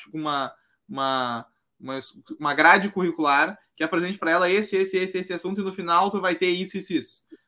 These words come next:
Às vezes a pessoa não, a, nós não somos feitos só disso, né? Só desse tipo de,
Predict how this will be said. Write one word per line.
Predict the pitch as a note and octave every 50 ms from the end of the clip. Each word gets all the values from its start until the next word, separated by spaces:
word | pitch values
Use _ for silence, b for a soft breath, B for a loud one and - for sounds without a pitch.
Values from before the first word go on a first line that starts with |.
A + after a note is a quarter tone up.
| B -
Às | - C#3 D#3+
vezes | G3+
a | G3+
pessoa | G#3 G3+ - A3
não, | G#3+ G#3+ G3 -
a, | D3 F#3+
nós | D3 D#3+ F3 F#3 G3
não | G3+ F#3+
somos | F#3 - A3 A#3 B3 -
feitos | - G#3 G#3+ G#3 -
só | - - G3 F#3+ G#3+
disso, | A3 G#3+ E3 D#3+ D#3+ - - B2 A#2+ _ _ _ _ _ _
né? | C3 D3 F3+ G#3 - _ _ _ _
Só | - - - F3 F#3 G#3
desse | G#3 E3+ E3 F3 F#3+ F#3+ -
tipo | - - F#3 E3 F#3 F3
de, | D3 C#3+ C#3 B2+ B2+